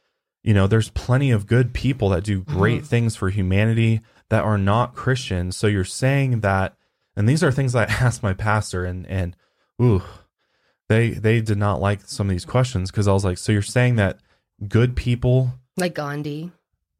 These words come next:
Speaker 1: die and go to hell?
Speaker 2: Mm-hmm.
Speaker 1: And just because they're a different religion, or they are,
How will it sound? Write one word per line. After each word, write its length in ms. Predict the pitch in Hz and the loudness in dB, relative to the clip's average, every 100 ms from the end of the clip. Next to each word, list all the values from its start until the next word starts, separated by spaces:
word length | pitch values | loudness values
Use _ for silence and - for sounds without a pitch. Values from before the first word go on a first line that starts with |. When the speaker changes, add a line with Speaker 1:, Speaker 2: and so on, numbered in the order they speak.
| _ | _
Speaker 1:
die 440 | 98 95 135 156 - | 0 2 2 -2 -4
and 220 | 113 107 104 | 0 0 2
go 160 | 107 | 2
to 80 | 113 | 2
hell? 440 | 101 104 135 180 156 | 0 0 0 -2 -6
Speaker 2:
Mm-hmm. 280 | 151 147 143 | -8 -8 -2
Speaker 1:
And 180 | 107 104 | 0 2
just 200 | 117 127 | 0 -2
because 260 | 123 127 123 | -2 0 2
they're 120 | 110 | 2
a 40 | |
different 280 | 110 110 95 | 0 -2 -2
religion, 560 | 98 92 110 131 143 143 | 0 2 2 2 0 0
or 180 | 107 107 | 0 0
they 380 | 98 95 92 - | 2 0 0 -2
are, 380 | 95 90 85 | -2 0 -2